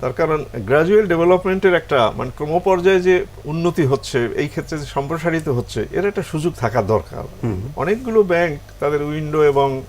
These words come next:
Speaker 1: আহ, কাউন্টারের মাধ্যমে যে সেবাটা দিচ্ছে,
Speaker 2: এবং আমরা
Speaker 1: তো
Speaker 2: এটা বলেছি যে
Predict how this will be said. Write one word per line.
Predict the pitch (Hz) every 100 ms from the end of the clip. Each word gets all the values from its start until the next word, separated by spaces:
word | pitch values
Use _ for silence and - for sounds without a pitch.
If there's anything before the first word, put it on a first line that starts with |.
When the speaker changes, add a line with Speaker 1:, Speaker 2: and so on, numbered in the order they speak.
| -
Speaker 1:
আহ, | 117 120 - - 117 113 135
কাউন্টারের | 135 131 131 127
মাধ্যমে | 120 107 123 120
যে | 117 117 107
সেবাটা | - 117 120 123
দিচ্ছে, | 127 165 - - - - - - - - - - - -
Speaker 2:
এবং | 135
আমরা | 143 175
Speaker 1:
তো |
Speaker 2:
এটা | 180
বলেছি | 160 170 175 139
যে | 127